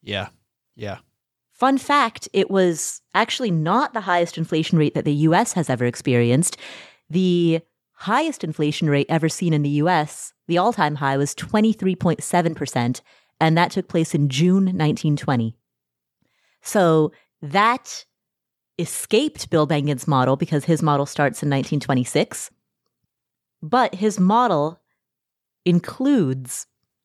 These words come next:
Speaker 2: the longest stretch of heightened inflation that the U S has ever experienced. So in nineteen twenty, June of nineteen twenty, the U S had its sharpest peak of inflation.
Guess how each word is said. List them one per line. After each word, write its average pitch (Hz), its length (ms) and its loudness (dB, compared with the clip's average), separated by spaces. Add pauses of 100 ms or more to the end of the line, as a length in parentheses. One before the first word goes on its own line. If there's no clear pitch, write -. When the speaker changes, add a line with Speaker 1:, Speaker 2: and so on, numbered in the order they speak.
(540)
Speaker 2:
the 185 100 4
longest 214 640 2
stretch - 540 -2
of 185 80 -2
heightened 202 520 0
inflation 123 800 -2 (420)
that 165 160 0
the 151 80 0
U 151 180 2
S 143 160 0
has 143 160 -2
ever 123 180 -2
experienced. 117 640 -4
So 180 260 4 (280)
in 185 160 2
nineteen 214 400 0
twenty, 185 440 0
June 196 240 0
of 180 100 -2
nineteen 170 300 -2
twenty, 180 300 0
the 147 100 -4
U 151 200 0
S 151 160 -4
had 139 260 -2
its - 240 -8 (240)
sharpest - 720 0
peak - 280 -2
of 156 100 4
inflation. 120 580 -2